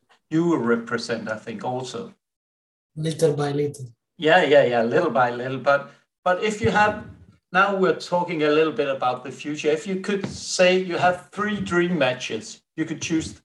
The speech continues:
Speaker 1: any opponent in the world, which three, uh, wrestlers would you like to, uh,
Speaker 2: I, I think,
Speaker 1: wrestle
Speaker 2: like,
Speaker 1: against? And why?
Speaker 2: I think,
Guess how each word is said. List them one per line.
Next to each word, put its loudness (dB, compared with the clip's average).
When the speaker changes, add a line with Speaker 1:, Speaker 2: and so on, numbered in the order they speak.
Speaker 1:
any 6
opponent 0
in -8
the -2
world, -4
which -4
three, 2
uh, 0
wrestlers 0
would -6
you 0
like 4
to, -6
uh, -8
Speaker 2:
I, -4
I -6
think, 0
Speaker 1:
wrestle 6
Speaker 2:
like, 4
Speaker 1:
against? -4
And 2
why? 6
Speaker 2:
I -2
think, -2